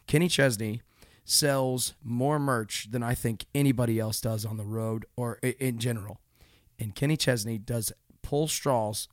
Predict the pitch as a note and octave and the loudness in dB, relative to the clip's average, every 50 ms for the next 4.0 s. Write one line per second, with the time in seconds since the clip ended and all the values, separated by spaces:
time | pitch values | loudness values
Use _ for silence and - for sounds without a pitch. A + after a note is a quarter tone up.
0 | _ - B2 B2 - C#3+ C3 A#2+ A2+ A2 G#2 A2 B2 C3 C3 B2+ A#2+ A2 A2 G#2 | _ -4 -4 -2 0 0 0 0 -2 -6 -4 -2 0 2 2 2 2 0 -2 -4
1 | G2 G2 F#2+ G2 - - - - _ _ _ _ _ _ _ _ _ _ _ B2 | -6 -10 -10 -8 -6 -6 -8 -8 _ _ _ _ _ _ _ _ _ _ _ -6
2 | A#2 F#2 F#2+ A#2 A#2+ B2+ C3 C3 C#3 C3+ - - - B2 A#2 B2 A#2+ B2+ - - | -4 -2 2 2 4 4 4 2 0 -4 -4 -4 -4 -2 -2 -2 -2 -2 -4 -6
3 | - _ _ _ _ _ _ _ _ _ - A#2+ - - - C#3+ B2 G#2 F#2+ G2+ | -8 _ _ _ _ _ _ _ _ _ -2 -2 0 2 2 2 2 2 0 -6